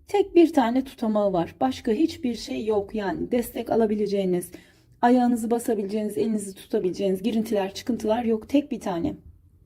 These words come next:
Bu çok zorlu bir, e, yapacağınız bir iş, kalkışacağınız bir şey, deneyeceğiniz bir şey. E, ve bu zorlu şeyde tek bir kişi var size destek olan. Tek bir kişi var arkanızda. Bu tutamak işte o kişi.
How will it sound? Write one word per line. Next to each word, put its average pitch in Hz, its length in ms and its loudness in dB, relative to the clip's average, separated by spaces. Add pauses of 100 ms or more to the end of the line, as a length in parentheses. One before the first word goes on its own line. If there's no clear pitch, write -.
(380)
Bu 277 320 4 (460)
çok 285 240 4
zorlu 254 400 2
bir, 226 340 -2
e, 214 320 -2 (200)
yapacağınız 240 720 0
bir 233 100 -2
iş, 214 180 -6
kalkışacağınız 220 920 -4
bir 214 60 -10
şey, 202 320 -4
deneyeceğiniz 202 720 0
bir 202 60 -12
şey. 180 320 -4 (640)
E, 196 380 0
ve 269 160 4
bu 330 120 6
zorlu 277 380 4
şeyde 208 520 -2
tek - 260 -4
bir 285 160 6
kişi - 240 -10
var - 400 -4
size 214 380 -4
destek 208 400 -2
olan. 180 260 -4 (400)
Tek 311 260 4
bir 220 180 -4
kişi - 200 -14
var 180 140 -4
arkanızda. 165 640 0
Bu 285 100 -2
tutamak 277 500 2
işte 262 260 -6
o 214 200 -6
kişi. 160 380 -6